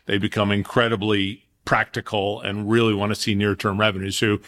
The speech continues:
if you're able to, to deliver that, you know, you can still get funded in this market.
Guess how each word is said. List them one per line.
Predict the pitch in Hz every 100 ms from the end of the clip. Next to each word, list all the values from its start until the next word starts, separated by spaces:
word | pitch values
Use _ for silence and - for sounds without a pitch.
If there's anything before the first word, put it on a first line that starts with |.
| - - -
if | 104
you're | 113 104
able | 110 104
to, | 98 92
to | - 113
deliver | 101 104 113 120 135
that, | 160 185 190 _
you | 123
know, | 104
you | 101
can | 95 104
still | - 113
get | 107 104
funded | - 110 117 110
in |
this | 107 101
market. | 110 110 117 175